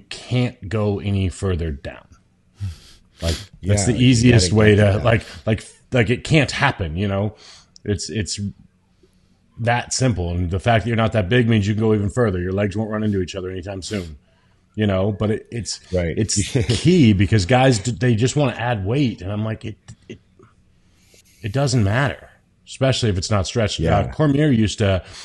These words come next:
Speaker 1: have me do extensions in the beginning. And then once we were, like, totally blown out and deep, deep stretch on the extension, he'd have me hop up and then force a stretch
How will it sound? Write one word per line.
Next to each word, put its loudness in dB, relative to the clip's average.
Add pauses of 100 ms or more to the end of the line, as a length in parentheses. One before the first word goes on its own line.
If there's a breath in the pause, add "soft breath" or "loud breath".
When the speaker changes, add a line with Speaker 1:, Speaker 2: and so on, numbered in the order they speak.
(160 loud breath)
Speaker 1:
have 2
me 4
do 0
extensions 0
in -4
the 2
beginning. 2 (480 soft breath)
And 2
then 4
once 2
we 2
were, 0
like, -6
totally 0
blown 2
out -2
and -6
deep, -2
deep -4
stretch -2
on 0
the 0
extension, -2 (280 loud breath)
he'd 0
have 2
me 4
hop -2
up -2
and -2
then 0
force 0
a -4
stretch -6